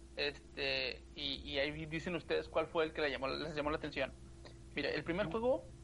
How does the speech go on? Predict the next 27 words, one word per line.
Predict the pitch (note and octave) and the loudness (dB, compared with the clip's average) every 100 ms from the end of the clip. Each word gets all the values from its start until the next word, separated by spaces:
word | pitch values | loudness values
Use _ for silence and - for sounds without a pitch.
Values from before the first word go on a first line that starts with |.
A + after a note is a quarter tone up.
| - - | -14 -8
es | E3+ | -4
uno | G#3 G#3+ | 0 0
que | G3 | 0
se | - | 2
llama | D#3 E3 E3 | 4 4 2
Blue | E3+ | 2
Fire, | D#3+ E3 F3 G#3+ B3+ - - - - | 2 4 4 2 0 -8 -10 -10 -4
que | D3 | -2
es | D3 | -2
el | D#3 | -2
que | D3+ | -2
dice | C#3+ D3+ | -2 -2
Kekin, | D3 - F#3+ B3 - - - - - | -4 0 -2 -2 -8 -14 -14 -12 0
que | D#3 E3 | 4 4
es | D#3+ | 2
un | F#3+ | 2
juego, | G3+ F#3+ G3 F#3+ D3+ | 4 8 8 8 6
eh, | D3+ D3 | 6 4
de | |
aventura | D3 D3 E3+ G3 | 2 2 2 2
y | G3 | 0
plataforma | E3 D#3 E3+ F3+ | -4 -2 0 0
en | F3+ | 0
tres | F3 E3 | -2 0
D, | E3 E3+ | 4 4
así | D#3 D3+ | 4 2
estilo | D#3 D3+ - D#3 D#3 D3 | 0 0 2 6 6 6